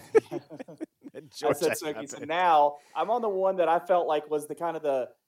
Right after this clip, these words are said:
Speaker 1: the coolest when I was a kid. In, in my prime in the nineties, the N B A was getting popular and,
Speaker 2: Mm.
Speaker 1: and hot, and there was all-star games. And I remember this, this mascot always being a big part of it, is that gorilla from The Sun. And if he has a name,
Speaker 2: <sighs>
Speaker 1: I just don't know it.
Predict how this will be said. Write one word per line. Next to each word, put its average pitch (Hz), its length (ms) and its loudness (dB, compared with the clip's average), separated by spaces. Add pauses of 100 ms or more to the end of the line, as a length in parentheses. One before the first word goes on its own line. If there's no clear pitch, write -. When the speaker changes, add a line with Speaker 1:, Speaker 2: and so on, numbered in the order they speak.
(120)
Speaker 1:
the 147 80 -2
coolest 185 640 2
when 147 140 -2
I 139 160 2
was 135 240 0
a 123 40 -8
kid. 120 340 -8
In, 123 260 -12
in 135 60 -14
my 131 100 -6
prime 151 460 -2
in 131 100 -6
the 127 80 -10
nineties, 147 800 -6 (260)
the 135 140 -4
N 147 120 -2
B 143 160 2
A 147 200 4
was 143 180 0
getting 143 240 -12
popular 143 680 -4
and, 113 140 -10
Speaker 2:
Mm. 156 280 -18 (140)
Speaker 1:
and - 120 -20
hot, 151 360 4
and 139 80 -18
there 127 120 -8
was 120 220 -12
all-star 151 520 -2
games. 147 480 -6
And 131 80 -4
I 127 60 -2
remember 143 280 -4
this, 156 280 -4 (200)
this 180 340 -6
mascot 160 500 -2
always 180 260 2
being 165 140 -4
a 139 40 -8
big 147 140 -2
part 147 180 2
of 143 80 -2
it, 139 120 -4 (260)
is 156 160 -6
that 151 260 2
gorilla 139 640 2
from 143 180 -4
The 123 80 -6
Sun. 117 340 -6
And 117 100 -16
if - 60 -20
he 139 100 -8
has 151 160 0
a 139 100 -4
name, 135 300 -4 (160)
Speaker 2:
<sighs> - 160 -20
Speaker 1:
I 123 80 -14
just 120 180 -20
don't 123 140 -6
know 117 140 -10
it. 113 80 -12